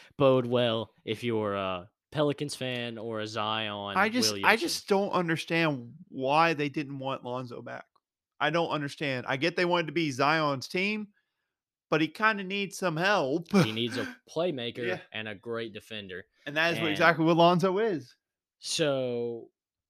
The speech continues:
Speaker 1: the Bulls also go out and get DeMar DeRozan on a three-year, eighty-five million dollar deal and a sign and trade for Al-Farouq Aminu, Thaddeus Young, a first-round pick in twenty twenty-five or later,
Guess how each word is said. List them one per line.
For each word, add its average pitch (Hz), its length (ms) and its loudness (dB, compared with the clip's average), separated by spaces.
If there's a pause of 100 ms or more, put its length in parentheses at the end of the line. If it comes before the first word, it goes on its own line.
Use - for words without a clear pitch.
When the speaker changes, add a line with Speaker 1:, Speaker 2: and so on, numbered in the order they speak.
(160)
Speaker 1:
the 123 140 -8
Bulls 143 400 -2
also 185 480 0
go 113 260 -4
out 107 280 -6
and 117 200 -10
get 104 340 -6
DeMar 117 520 -6
DeRozan 113 720 -6 (100)
on 110 140 -10
a 104 40 -8
three-year, 190 600 2
eighty-five 107 520 -2
million 101 280 -8
dollar 98 320 -4
deal 101 380 -6
and 113 120 -8
a 104 60 -6
sign 208 480 -6
and 170 160 -2
trade 110 480 -2 (400)
for 113 180 -8
Al-Farouq 196 480 0
Aminu, 127 480 -2 (220)
Thaddeus 175 520 4
Young, 113 380 -2 (340)
a 113 80 0
first-round 180 640 0
pick 160 240 2
in 120 140 -8
twenty 196 320 -6
twenty-five 165 640 0
or 220 380 6
later, 202 680 4